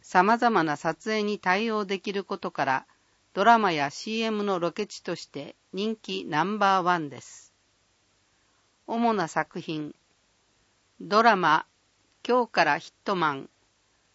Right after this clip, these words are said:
仮面ライダーギーツ、写真。バラエティ、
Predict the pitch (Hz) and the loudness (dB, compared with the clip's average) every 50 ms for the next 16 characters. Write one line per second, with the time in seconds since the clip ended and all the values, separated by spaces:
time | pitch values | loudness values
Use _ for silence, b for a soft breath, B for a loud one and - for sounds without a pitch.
0 | _ _ _ _ - - 175 185 214 247 247 240 240 240 233 226 226 208 196 180 | _ _ _ _ 0 0 2 2 2 0 0 0 2 2 2 2 0 0 2 2
1 | 156 143 - - 180 - - 220 208 170 - - - 156 123 123 - _ _ _ | 2 2 2 -2 -8 -8 -6 -4 -4 -4 -6 -10 -12 -12 -12 -12 -14 _ _ _
2 | _ _ _ - - - 151 131 - - 139 135 123 - _ _ _ _ _ _ | _ _ _ -16 -12 -10 -10 -8 -8 -8 -8 -8 -10 -12 _ _ _ _ _ _
3 | _ _ _ _ _ _ _ _ _ _ _ _ _ _ - 165 170 190 226 240 | _ _ _ _ _ _ _ _ _ _ _ _ _ _ 0 2 4 6 6 6
4 | 226 226 - _ - 160 139 123 120 - | 6 2 -2 _ -10 -10 -10 -10 -12 -16